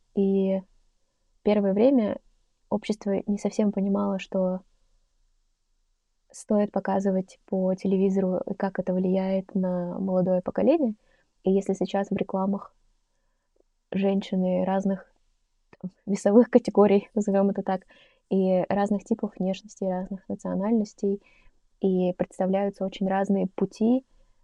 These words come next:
Кто-то там в карьеру, кто-то, я не знаю,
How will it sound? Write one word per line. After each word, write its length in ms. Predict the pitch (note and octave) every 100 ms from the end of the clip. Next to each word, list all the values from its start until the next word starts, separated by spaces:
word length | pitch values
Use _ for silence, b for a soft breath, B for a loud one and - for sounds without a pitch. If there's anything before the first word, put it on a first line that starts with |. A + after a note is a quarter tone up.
| _
Кто-то 400 | - F#3 G#3+ G#3+
там 480 | G#3 F#3 F3 E3+ E3+
в 80 | -
карьеру, 560 | G3 F#3 G#3 G3+ G3 F#3+
кто-то, 380 | - G3 F#3+
я 140 | F#3 F3+
не 120 | F#3
знаю, 460 | F#3 F#3 F3+ F3+